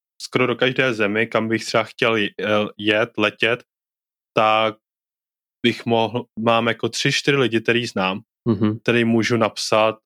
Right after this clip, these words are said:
Speaker 1: a zeptat se jich prostě na tipy, ehm, prostě kde třeba ušetřit, eh, jo, ubytování, všechno a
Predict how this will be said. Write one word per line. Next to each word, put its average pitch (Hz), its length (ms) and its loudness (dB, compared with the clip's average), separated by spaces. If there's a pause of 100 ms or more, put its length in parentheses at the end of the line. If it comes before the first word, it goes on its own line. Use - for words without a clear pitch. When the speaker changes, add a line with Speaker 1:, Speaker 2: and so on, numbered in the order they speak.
(120)
Speaker 1:
a 104 420 2
zeptat 107 420 -2
se - 140 -2
jich 107 120 -2
prostě 104 680 -4 (360)
na 110 80 0 (100)
tipy, 120 680 0 (320)
ehm, 104 520 0 (1120)
prostě 110 320 0
kde 110 180 0
třeba 123 240 -2
ušetřit, 107 800 -2 (140)
eh, 101 420 2 (500)
jo, 113 220 2
ubytování, 113 760 -2
všechno 110 560 -2
a 104 260 -2